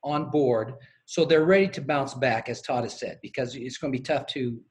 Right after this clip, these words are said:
find people when we're done. And they're doing that knowing that they basically are gonna make, for many, fifty to seventy percent, depending how long this lasts, of what they did the year before. And that's tough to realize. Um, and as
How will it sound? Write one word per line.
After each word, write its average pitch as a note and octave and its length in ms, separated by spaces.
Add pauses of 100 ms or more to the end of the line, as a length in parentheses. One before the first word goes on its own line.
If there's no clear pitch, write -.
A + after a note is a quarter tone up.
(200)
find C#3 240
people B2 280
when A2 120
we're A2+ 80
done. A#2 260 (380)
And D3 100
they're G#3 100
doing G3 280
that F3 200
knowing D3 280
that B2+ 160
they D#3 140
basically C#3+ 680
are A#2+ 80
gonna A#2+ 200
make, A#2 400 (1120)
for D3 140
many, C#3 540 (180)
fifty F3+ 300
to C#3+ 80
seventy C3+ 420
percent, A#2 400
depending B2+ 300
how C3 100
long A#2+ 460
this A2 260
lasts, A2 380 (240)
of B2+ 100
what C#3+ 160
they C#3 140
did C3 180
the B2 60
year B2 160
before. F#2+ 440
And C#3 140
that's G#3 240
tough G3 160
to D#3 100
realize. B2 420 (600)
Um, B2 220
and D#3 160
as C#3+ 260